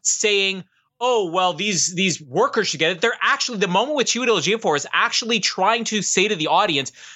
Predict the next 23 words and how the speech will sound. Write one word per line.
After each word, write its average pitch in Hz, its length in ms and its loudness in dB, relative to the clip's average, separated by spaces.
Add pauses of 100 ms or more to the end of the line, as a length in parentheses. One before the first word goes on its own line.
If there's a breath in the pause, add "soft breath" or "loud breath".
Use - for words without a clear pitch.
(120)
"These 226 320 0
people 208 320 0
shouldn't 185 300 0
live 165 180 0
just 175 240 -2
'cause 170 120 0
they're 135 160 0
rich." 220 480 -2 (280 loud breath)
Yes, 320 280 2
they 294 140 2
should. 320 480 0 (340 soft breath)
They 254 240 0
donated. 262 1000 0 (640)
The, 180 240 0
the, 196 140 -8 (120)
forget 277 320 0
about 339 240 -2
paid 254 400 0
for 240 160 2
a 196 60 0
seat. - 400 -4 (240 loud breath)
They 254 240 2
donated 220 840 2